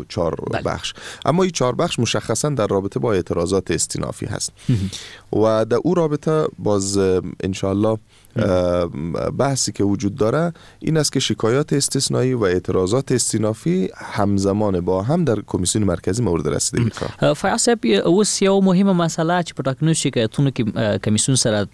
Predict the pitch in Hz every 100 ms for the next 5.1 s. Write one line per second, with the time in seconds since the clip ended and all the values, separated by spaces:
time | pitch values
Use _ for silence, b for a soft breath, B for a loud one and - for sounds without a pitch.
0 | - 107 98 95 92 101 139 131 113 101
1 | 107 104 113 - - 101 101 107 131 147
2 | 147 131 110 113 101 90 - 101 92 -
3 | - 95 95 113 101 98 92 87 95 -
4 | 101 87 90 85 101 95 92 90 - 85
5 | -